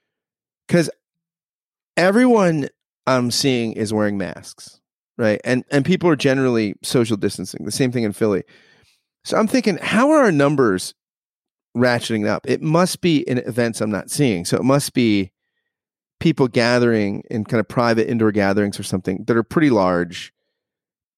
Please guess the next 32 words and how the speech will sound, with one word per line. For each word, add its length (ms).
in, 200
in 200
homes 540
or 100
in 80
other 260
venues 600
or 80
in, 60
I, 240
I 40
don't 140
know, 160
because 280
it's, 200
the 140
numbers 500
are 100
going 460
up 260
really 680
rapidly. 720
And 560
I, 180
I 120
don't 140
know 120
what 120
that's 200
gonna 180
mean 320
for 360